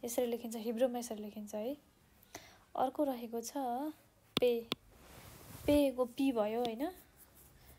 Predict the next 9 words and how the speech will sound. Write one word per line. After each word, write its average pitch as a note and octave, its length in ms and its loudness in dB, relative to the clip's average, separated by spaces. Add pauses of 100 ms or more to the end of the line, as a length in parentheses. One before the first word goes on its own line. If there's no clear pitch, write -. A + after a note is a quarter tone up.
(180)
हिब्रूमा A3+ 340 0
प-, A#3+ 440 4
प्रिन्टमा C4 500 2
यसरी A#3+ 260 -4
लेखिन्छ A#3 260 -6
भने A3+ 200 -8
कर्सिभमा A#3+ 460 -4
यसरी A3 220 -8
लेखिन्छ। A3 360 -8